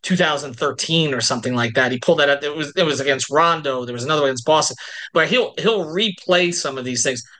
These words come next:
But it's interesting to me that, like, when he pulls something like this out of his bag, like, again, Bam at the top, then he'll spam it.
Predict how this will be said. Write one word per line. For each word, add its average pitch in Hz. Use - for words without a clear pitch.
But 180
it's 180
interesting 320
to 202
me 196
that, 180
like, 160
when 160
he 240
pulls 202
something 180
like 147
this 139
out 143
of 127
his 110
bag, 147
like, 139
again, 123
Bam 139
at 139
the 120
top, 135
then 220
he'll 277
spam 285
it. 104